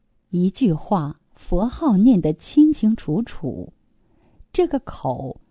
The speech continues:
也不再讲废话了。除了回答必要的问题，这三天乃至于最后一天祭祖也是一样的。祭祖的当天，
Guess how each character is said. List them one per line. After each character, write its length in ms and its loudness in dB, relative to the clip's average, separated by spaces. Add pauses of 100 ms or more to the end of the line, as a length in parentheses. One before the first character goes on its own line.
(240)
也 200 6
不 260 0
再 220 -2
讲 360 -6
废 300 -4
话 320 -6
了。 180 -12 (840)
除 240 4
了 140 0
回 280 0
答 280 -4
必 300 2
要 140 0
的 140 -4
问 240 0
题， 460 -6 (680)
这 160 2
三 300 -2
天 460 -4 (380)
乃 260 4
至 240 0
于 180 -2
最 340 -2
后 220 -2
一 180 -2
天 460 0
祭 260 -2
祖 520 -6
也 260 -2
是 200 -8
一 240 -10
样 280 -4
的。 160 -10 (880)
祭 200 2
祖 280 -6
的 100 -10
当 300 -4
天， 480 0